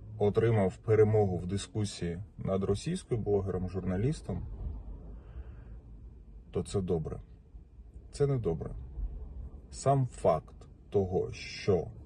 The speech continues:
між українським журналістом і представницею інтересів Росії відбулась дискусія,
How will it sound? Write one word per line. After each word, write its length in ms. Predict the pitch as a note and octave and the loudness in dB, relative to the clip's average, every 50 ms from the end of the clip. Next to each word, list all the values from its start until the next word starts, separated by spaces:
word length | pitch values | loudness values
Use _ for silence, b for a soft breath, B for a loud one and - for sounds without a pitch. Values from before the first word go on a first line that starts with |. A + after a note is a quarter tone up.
| - - | -10 -4
між 400 | G2+ G2+ G#2 G2+ F2+ E2 - - - | 0 2 2 2 2 0 -4 -8 -8
українським 680 | - G#2 G2 G#2 G2+ G2 G2 F#2+ - - - - F2+ | -6 -4 -2 0 0 2 0 0 -4 -6 -8 -8 -8
журналістом 640 | F2 F#2+ F2+ F#2 F#2+ F#2 F#2 F2+ F2+ - - - - - - - - - - - - - - B B B B B B B B B B B B B B - - - - - - - | -6 -6 -4 -2 -2 -2 -2 -2 -4 -6 -8 -10 -10 -10 -10 -12 -12 -12 -12 -14 -16 -18 -18 B B B B B B B B B B B B B B -16 -18 -20 -20 -20 -10 -2
і 280 | - G#2+ G#2 F#2+ E2 - - - - - - - - - | 2 2 4 4 2 0 -6 -14 -18 -20 -20 -20 -10 -2
представницею 1160 | - A2+ A2+ G#2+ - - - G#2+ G#2 G#2+ A2 A2 G#2+ G2 - - - F#2+ F2+ F2 D#2+ D2+ - - - _ - - - - - - - - - - - - - - - - - - - | 2 2 2 2 2 0 2 2 4 6 6 6 4 4 0 -4 -4 -4 -2 -2 -4 -6 -8 -12 -14 _ -20 -20 -20 -20 -20 -18 -20 -20 -20 -20 -20 -20 -20 -20 -20 -20 -20 -8 0
інтересів 960 | - B2+ A#2+ A2 G#2 - G#2+ G#2 A2 G#2+ G#2+ G2 F2+ - - - E2 D#2+ D2 - - - - - - - - | 4 6 6 6 6 4 4 4 6 4 4 4 2 -2 -4 -6 -6 -8 -8 -12 -16 -18 -16 -16 -16 -14 -8
Росії 920 | - G#2+ G2 G#2 G#2 - - - - - A2+ A2 G2+ F#2+ F2+ F2+ E2 C#2 - - - - - - - - - - | -4 0 2 2 2 0 -2 -6 -4 -2 0 2 2 2 2 0 -4 -4 -6 -10 -12 -14 -16 -18 -18 -16 -10 -6
відбулась 560 | F2+ F#2 F2 F2+ F#2 F#2+ F#2+ F#2 F2+ F2 - | -6 -4 -2 -2 0 0 2 2 0 0 0
дискусія, 720 | - F#2+ G2 - - - D3 D#3 D#3 - - A#2 A2+ - | -2 -4 -4 -6 -6 -6 -4 -4 -4 -4 -6 -10 -10 -10